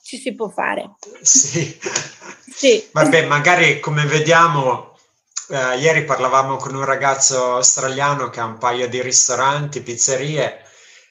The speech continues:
Speaker 2: e praticamente il datore di lavoro, le pr-, primo paio di settimane, il primo mese, si deve un po' coccolare questa persona che è arrivata e magari f-, fare in modo che comunque, non so, vada,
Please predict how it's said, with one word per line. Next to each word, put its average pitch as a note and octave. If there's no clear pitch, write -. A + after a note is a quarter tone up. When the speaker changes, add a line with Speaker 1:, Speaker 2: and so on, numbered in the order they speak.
Speaker 2:
e C#3
praticamente D3
il -
datore C#3+
di D3+
lavoro, D#3
le B2+
pr-, C#3
primo C#3
paio C#3
di C#3
settimane, C#3
il B2
primo C#3+
mese, C#3+
si -
deve C3+
un C3
po' C#3
coccolare C3
questa C#3+
persona C#3+
che C#3+
è -
arrivata C#3+
e A#2
magari B2+
f-, A2+
fare C3
in C3
modo B2+
che A#2+
comunque, B2
non A#2
so, B2
vada, A#2